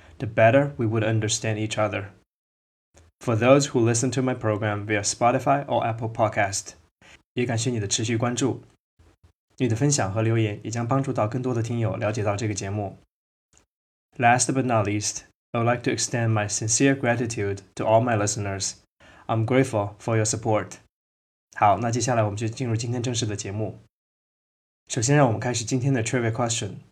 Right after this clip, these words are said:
在上一期呢，我们讲了托福考试是什么时候开始的。那今天的trivia question就是雅思是什么时候开始的？When did the I E L T S test start?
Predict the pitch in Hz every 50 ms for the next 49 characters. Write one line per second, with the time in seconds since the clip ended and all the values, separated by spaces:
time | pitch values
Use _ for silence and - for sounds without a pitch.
0 | _ _ _ _ _ _ - - 120 - 156 143 131 117 113 113 - 123 120 110
1 | 101 101 110 110 120 107 98 98 95 - 135 131 131 131 - 110 92 - - 110
2 | - 120 110 - 113 110 110 - 113 107 110 - 117 113 113 - 104 95 110 98
3 | 92 - - - - _ - 117 110 110 127 139 143 165 160 143 104 - - 135
4 | 123 113 113 117 131 127 - - - 117 107 101 117 113 - - _ _ _ -
5 | 117 110 117 113 107 95 90 95 - - 139 135 - 127 110 - 104 101 107 -
6 | 101 95 - 110 101 - - - - 85 - - - _ _ _ _ _ _ _
7 | _ _ - 120 120 123 127 135 135 139 135 131 113 117 120 120 123 - - -
8 | 120 113 110 113 - - 107 101 98 95 - - -